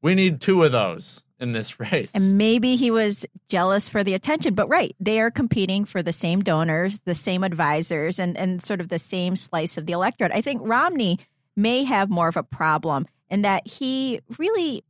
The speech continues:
Speaker 2: I don't really know what he represents other than corporations on Wall Street, but other than being sort of the anti-Obama. Whereas Jeb Bush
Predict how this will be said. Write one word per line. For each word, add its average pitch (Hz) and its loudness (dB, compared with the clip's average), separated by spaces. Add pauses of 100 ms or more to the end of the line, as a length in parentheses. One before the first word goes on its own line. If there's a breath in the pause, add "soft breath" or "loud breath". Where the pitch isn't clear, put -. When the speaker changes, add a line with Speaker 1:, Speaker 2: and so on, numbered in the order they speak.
Speaker 2:
I 269 -4
don't 302 -2
really 247 0
know 202 0
what 185 -2
he 180 -6
represents 165 -4
other 160 -2
than 151 -4
corporations 156 -4
on 147 -4
Wall 254 2
Street, 190 -4
but 190 0
other 214 2
than 185 0 (260 soft breath)
being 175 0
sort 175 -4
of 143 -4
the - -8
anti-Obama. 160 0 (260 soft breath)
Whereas 233 0
Jeb 226 -2
Bush 330 0